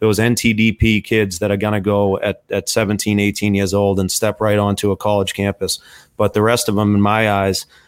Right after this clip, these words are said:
aren't gonna be there till they're twenty, twenty-one. So the process is still a long road. There's still, you know, at, at fourteen years old, you still have six years really before college.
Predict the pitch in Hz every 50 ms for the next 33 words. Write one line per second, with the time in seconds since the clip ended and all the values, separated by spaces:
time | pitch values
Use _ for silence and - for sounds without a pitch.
0 | _ _ - 113 110 110 - 113 110 101 92 110 107 101 107 107 101 - - 104
1 | 95 104 101 - - 110 110 107 110 104 - 107 110 107 104 101 113 120 101 92
2 | - - 104 98 101 98 - 113 113 123 135 - - 123 98 - - 101 92 -
3 | - - - - - - - 113 117 120 113 104 101 101 101 101 101 107 107 110
4 | 113 113 110 104 98 101 104 110 107 98 90 87 95 90 - - - 113 113 110
5 | 104 92 - _ _ _ _ _ - 107 107 101 98 85 110 113 101 - - -
6 | - - 110 117 117 117 - 117 110 110 110 107 90 110 110 107 110 95 98 104
7 | 101 - - 113 107 104 107 104 92 - - - 107 - - 107 110 110 110 101
8 | 85 95 101 101 98 98 95 95 82 - - 92 - - 104 104 101 - - 101
9 | 98 107 113 101 - - - -